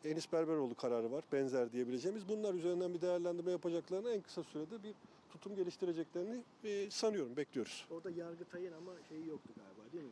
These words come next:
Speaker 2: Bir, e,
Speaker 1: Buradaki
Speaker 2: direnci yoktu o önceki, e,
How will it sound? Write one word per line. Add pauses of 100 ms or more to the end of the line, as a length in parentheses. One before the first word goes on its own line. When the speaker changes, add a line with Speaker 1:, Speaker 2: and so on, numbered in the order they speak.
Speaker 2:
Bir,
e, (1700)
Speaker 1:
Buradaki
Speaker 2:
direnci
yoktu (200)
o
önceki,
e,